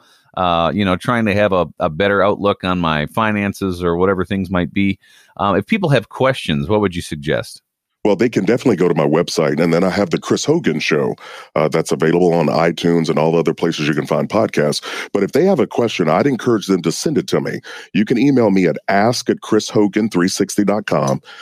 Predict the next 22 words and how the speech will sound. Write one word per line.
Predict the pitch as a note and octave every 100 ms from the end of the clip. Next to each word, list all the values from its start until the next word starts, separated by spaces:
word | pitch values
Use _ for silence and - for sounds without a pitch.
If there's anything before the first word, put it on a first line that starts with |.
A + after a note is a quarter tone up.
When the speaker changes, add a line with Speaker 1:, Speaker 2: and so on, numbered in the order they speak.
| - -
Speaker 2:
That's | D2+ - -
ask | F#2 G2 - -
at | G#2
chris | - F#2+ -
hogan | G2 F2+ F#2+
three | - F2 G#2 A#2+
six | - G#2 -
zero | D2+ E2 F#2+ F#2+ F2+
dot | E2+ E2+ -
com, | E2+ F2 G#2+ A#2+ - - -
and | F2 E2+ D#2+
would | D#2+ F#2 D#2+
love | E2+ E2+ F2 F#2+ G#2+
the | E2+
opportunity | F#2 F2+ D2+ F#2+ F2+ E2
to | D#2+
be | C#2+ E2+
able | D#2 D#2
to | D#2
connect | - D2+ F2 - G2+
with | F2
them | F#2 F#2